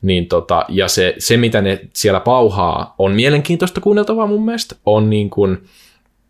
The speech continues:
öö, aiheuttaa pohdintaa mun päässä,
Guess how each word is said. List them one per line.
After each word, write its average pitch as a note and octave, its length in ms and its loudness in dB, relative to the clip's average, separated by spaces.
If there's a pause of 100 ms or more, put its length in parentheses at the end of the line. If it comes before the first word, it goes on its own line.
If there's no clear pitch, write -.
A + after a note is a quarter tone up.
(720)
öö, F2 540 -2 (1160)
aiheuttaa A2 600 2
pohdintaa C3+ 720 2
mun C#3+ 260 2
päässä, G2+ 440 0